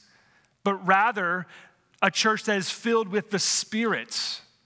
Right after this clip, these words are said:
One commentator says that the Spirit is the key to vitality in the Christian life,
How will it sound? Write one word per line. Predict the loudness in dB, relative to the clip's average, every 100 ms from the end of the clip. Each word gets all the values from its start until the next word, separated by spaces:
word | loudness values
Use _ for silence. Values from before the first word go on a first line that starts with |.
| _ _ _ _ _ _ _ _ _ _ _ _ _
One | -6
commentator | 0 0 0 -2 -4
says | -2 -4 -4
that | -4
the | -2
Spirit | -2 0 0 0 -2
is |
the | -2
key | -2 -2 -4 0 0 0
to | -2 0
vitality | 0 0 0 0 0 -4 -6 -6
in | -8
the |
Christian | -8 -4 -4 -4 -2
life, | -2 -2